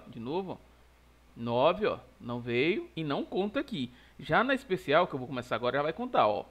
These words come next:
Primeira especial, vamos lá. Ó, já contou uma. Já ganhei essa prancha, que eu já tenho, iniciativa cobra. E agora, a partir daqui pra frente, é tudo noventa e nove. <clears throat> Eita, bora lá. Segundo giro,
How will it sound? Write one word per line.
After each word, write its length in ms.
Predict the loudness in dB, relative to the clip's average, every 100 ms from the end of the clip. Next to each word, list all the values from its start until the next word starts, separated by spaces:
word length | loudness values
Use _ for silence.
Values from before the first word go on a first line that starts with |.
| -12
Primeira 260 | -6 -4
especial, 480 | -2 -4 -4 0 0
vamos 160 | -2 -4
lá. 240 | -4 -4 -18 -20 _ -6
Ó, 160 | -4 -2
já 100 | -6
contou 340 | -6 0 0
uma. 300 | 0 -2 -6 -10 _ _ _ _
Já 80 | -4
ganhei 140 | -2
essa 180 | 0 -2
prancha, 460 | -2 -2 -2 -6 -12 -8
que 60 |
eu 60 | 0
já 100 | 0
tenho, 360 | 0 -4 -4 -6
iniciativa 440 | -8 -8 -8 -10
cobra. 320 | -4 -4 -4 -12 -20 -12
E 100 | 0 2
agora, 200 | 4 2
a 40 |
partir 260 | 0 0 0
daqui 160 | 0
pra 160 | -2 -2
frente, 320 | 0 -4 -6
é 20 |
tudo 200 | -6 -4
noventa 360 | -2 -2 -2 -4
e 60 |
nove. 360 | -2 -2 -2 -6 -20 _ _ _ _ -4
<clears throat> 760 | -2 -2 -4 -10 -20 _ -2
Eita, 420 | 0 0 -2 -8 -8 -20 _ -4
bora 180 | 2 6
lá. 300 | 4 4 -14 -20 -20 -20 _ _ _
Segundo 340 | -10 -2 0 0
giro, 380 | 0 0 -2